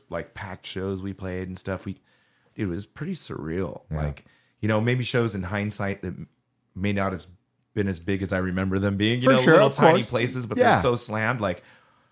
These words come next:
Speaker 1: dude, it, to me, it was like, it, holy shit, this is it, you
Speaker 2: Yeah.
Speaker 1: know? Uh, so, uh, it was pretty surreal getting into that kind of era of our band and then watching it just get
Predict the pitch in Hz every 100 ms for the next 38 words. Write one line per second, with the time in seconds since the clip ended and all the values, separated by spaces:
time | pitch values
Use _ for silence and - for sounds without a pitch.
0 | _ _ - 92 131 92 - - - 113
1 | 104 139 113 85 85 87 82 - 117 -
2 | _ _ _ _ _ _ _ 131 101 -
3 | 127 - 85 87 95 135 - _ 95 101
4 | 101 107 117 - 90 87 82 - - 98
5 | 87 85 - 87 85 80 78 90 135 135
6 | _ _ _ _ _ _ - 151 190 -
7 | 127 95 90 90 85 87 87 87 87 92
8 | 85 - _ _ _ _ _ - 98 95
9 | - 90 90 90 85 80 85 90 87 82
10 | 85 85 82 - _ _ _ _ - 90
11 | 90 90 85 - - 90 -